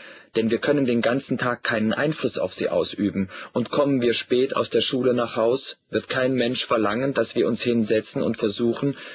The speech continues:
sie für etwas Vernünftiges zu interessieren. Es tut einem auch recht weh, wenn man so unter der Lampe sitzt und sitzt und die Mutter begreift nicht einmal den pythagoreischen Lehrsatz.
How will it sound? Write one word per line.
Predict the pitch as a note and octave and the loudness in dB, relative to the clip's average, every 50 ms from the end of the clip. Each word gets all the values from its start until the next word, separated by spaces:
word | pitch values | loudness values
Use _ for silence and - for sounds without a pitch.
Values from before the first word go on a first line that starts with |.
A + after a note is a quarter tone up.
| - - - | -18 -20 -12
sie | - - A#2+ | -4 -4 -2
für | - - A#2+ - | 0 2 2 2
etwas | - - - A2 G#2+ - | 0 0 0 -2 -2 0
Vernünftiges | - B2 B2 B2+ C#3 D3 C#3+ - - C3+ A#2 A2 - - - | 0 0 2 2 2 0 0 0 -2 0 0 0 -2 -4 -6
zu | - - | -6 -4
interessieren. | - G2+ F#2+ - - F#2 - - - - - - - - - - _ _ _ _ _ _ _ _ _ _ _ _ _ _ _ _ _ - | -4 -4 -4 -4 -6 -6 -8 -6 -8 -8 -8 -8 -10 -12 -16 -18 _ _ _ _ _ _ _ _ _ _ _ _ _ _ _ _ _ -2
Es | C#3 C3 - | -2 -2 -2
tut | - - G#3+ A3 - - | -2 -2 -2 -2 0 0
einem | C#3 C#3+ C#3+ C#3 C3+ | -2 0 0 0 -2
auch | - - A#2 B2 A#2+ - - | 0 0 0 0 0 0 -2
recht | B2 A#2 - - - B2 | -2 -2 -2 -6 -4 0
weh, | C#3+ F3 F#3 D#3+ A#2 G2+ - - - - - _ - | 2 2 4 2 2 0 -4 -12 -18 -20 -20 _ -2
wenn | A2 A2+ A#2+ | 0 2 2
man | A#2+ A2+ A2 | 2 2 2
so | G#2 A2 A2+ G#2+ | 2 2 0 0
unter | - - A#2+ A#2 A2+ G#2+ | 2 0 0 0 0 0
der | - G2+ G2+ | 0 2 2
Lampe | G2 G2 A2+ C#3 C#3 - C#3 | 2 2 0 0 0 0 -2
sitzt | A#2+ A2+ - C#3 D3 - - - - - | 0 2 0 0 0 0 -6 -14 -18 -8
und | - A2 G#2 G2 | -4 -2 -2 -2
sitzt | - - C3 D3 C#3+ - - - - - - _ | 0 2 2 2 2 -2 -10 -12 -12 -12 -6 _
und | A2+ A2+ G#2+ A2 | -2 0 2 2
die | G#2+ | 0
Mutter | A2+ B2 C#3+ C#3+ - D3+ - | 2 2 0 0 0 -2 0
begreift | - A2 F#2+ - - G2+ A2+ B2+ D3+ D3 - _ - | 0 -2 -2 -2 -4 -2 0 0 -2 -2 -4 _ -2
nicht | C3 C#3 D3+ D3 - - - | 0 0 0 -2 -4 -4 -4
einmal | B2 C3 C3+ C3+ B2 A#2 A2+ A#2+ B2+ B2 | -2 0 0 0 0 0 2 0 0 0
den | A#2+ A#2+ A#2+ - | 0 -2 -2 -4
pythagoreischen | - - C#3 - - B2 A2+ - A#2+ A2+ G2+ G#2+ G#2+ A#2 A#2+ B2 - - D3+ D3 | -2 -4 -2 0 0 -2 0 0 0 0 2 2 2 2 2 2 2 2 2 2
Lehrsatz. | D3+ D#3+ E3 D3 A#2 G2 G#2 F2+ - - - - - - | 4 2 2 2 0 0 -2 -4 -6 -8 -12 -14 -14 -14